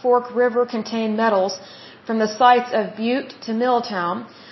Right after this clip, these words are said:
Mine tailings in the creek and river were caused, or have caused, fish kills in the river. Not surprised by that, 'cause it is contamination, especially when you contaminate the water supply. This one was added to the list September eighth, nineteen eighty-three.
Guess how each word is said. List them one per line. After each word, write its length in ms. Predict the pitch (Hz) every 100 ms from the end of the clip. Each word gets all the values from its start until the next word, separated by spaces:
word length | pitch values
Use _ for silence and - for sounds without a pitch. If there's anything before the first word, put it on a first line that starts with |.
| -
Mine 320 | 214 233 277 269
tailings 440 | 269 262 262 254
in 80 | 233
the 80 | 220
creek 320 | - 240 233
and 140 | 220
river 280 | 220 220 226
were 180 | 208 208
caused, 640 | - 233 226 226 220 - - - - - -
or 80 | 208
have 240 | 254 269 -
caused, 400 | 233 226 220 220 -
fish 200 | 254 262 -
kills 320 | 240 233 220
in 80 | 226
the 80 | 220
river. 380 | 202 196 208 214
Not 220 | 214 220
surprised 500 | 240 233 214 214 214
by 120 | 208
that, 260 | 196 202 208
'cause 120 | 196
it 100 | 202
is 100 | 208
contamination, 800 | 220 190 202 226 220 190 - 240 - - - - -
especially 480 | 214 - 226 233 247
when 160 | 226
you 80 | 214
contaminate 580 | 220 214 220 214 214 208
the 140 | 220 208
water 180 | 202 196
supply. 560 | 196 - 180 185 277 - - - - - -
This 240 | 233 277 302
one 120 | 302
was 140 | 277
added 240 | 254 254 247
to 40 |
the 100 | 240 220 226
list 220 | 233 -
September 440 | 214 - 233 214 214
eighth, 240 | 247 - 220
nineteen 320 | 220 - 226
eighty-three. 520 | 214 190 185 247 269